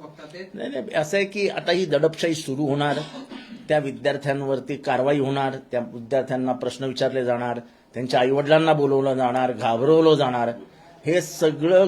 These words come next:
Speaker 2: गृहीत धरूनच मी पत्रकार परिषद घ्यायला धावत धावत आलो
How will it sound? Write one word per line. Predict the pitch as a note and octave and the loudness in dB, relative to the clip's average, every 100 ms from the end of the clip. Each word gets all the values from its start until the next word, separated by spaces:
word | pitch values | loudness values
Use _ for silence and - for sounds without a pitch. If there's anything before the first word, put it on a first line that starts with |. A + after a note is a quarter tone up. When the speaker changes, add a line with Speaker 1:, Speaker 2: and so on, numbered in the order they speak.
| D#3+ | 2
Speaker 2:
गृहीत | D#3+ D#3 F3 D3 | 0 2 2 4
धरूनच | D3+ D3+ F3 F3+ | 6 6 4 0
मी | E3 | 0
पत्रकार | E3+ D#3+ E3 D#3 D#3+ | 0 2 2 4 4
परिषद | D3+ C#3+ D#3 | 2 -2 -2
घ्यायला | C3+ C#3 D3+ | 0 2 4
धावत | C3 B2+ | 4 4
धावत | C3+ B2+ B2 A2 | 4 4 4 0
आलो | D#2+ | -6